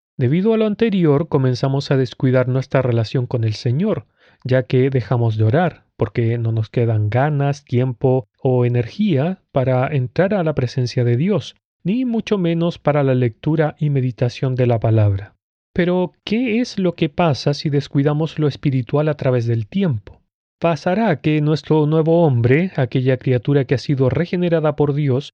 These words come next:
comienza a enflaquecer y a debilitarse, mientras que simultáneamente comenzará a robustecer y fortalecerse nuestro viejo hombre, al que comúnmente llamamos la carne,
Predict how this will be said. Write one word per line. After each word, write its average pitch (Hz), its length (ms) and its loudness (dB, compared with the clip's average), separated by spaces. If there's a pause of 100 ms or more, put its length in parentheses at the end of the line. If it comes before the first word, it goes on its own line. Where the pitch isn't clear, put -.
(120)
comienza 254 480 -2
a - 20 2
enflaquecer 190 840 -4 (120)
y 170 200 -2
a 160 100 0
debilitarse, 139 1000 -2 (280)
mientras 143 480 -2
que 127 220 -2
simultáneamente 151 1400 -2
comenzará 131 720 -2
a 113 60 0
robustecer 170 880 -2
y 123 140 -4
fortalecerse 160 1080 -2
nuestro 120 480 -4
viejo 127 320 -2
hombre, 147 400 -2 (160)
al 180 180 -4
que 214 140 -2
comúnmente 233 600 -2
llamamos 180 720 -2
la 160 260 -2
carne, 113 520 -2